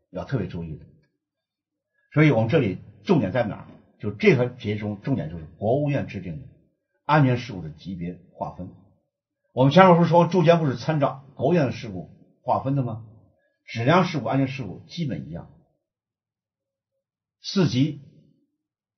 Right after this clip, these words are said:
死亡、重伤、职业精神都一样，就最后一句话不一样。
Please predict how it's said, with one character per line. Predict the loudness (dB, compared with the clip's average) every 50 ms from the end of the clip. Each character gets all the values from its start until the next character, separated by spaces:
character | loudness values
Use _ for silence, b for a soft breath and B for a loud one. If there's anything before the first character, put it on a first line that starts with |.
| _ _
死 | -16 -8 -4 -2 2
亡、 | 4 6 6 6 4 0 -4 -14 -20 -6
重 | -2 0 0 0 0 -2
伤、 | -4 -4 -4 -6
职 | -6 -4
业 | -4 -4 -6
精 | -6 -4 -2 0 0
神 | 0 -4 -8 -12 -8 -4
都 | -2 -2 -2
一 | -2 -4 -6
样， | -10 -10 -12 -16 -12 -8
就 | -6 -6 -4
最 | -4 -4 -6
后 | -6 -6 -8
一 | -10 -10
句 | -12 -12
话 | -14 -16 -16
不 | -16 -18
一 | -18 -20
样。 | -20 -20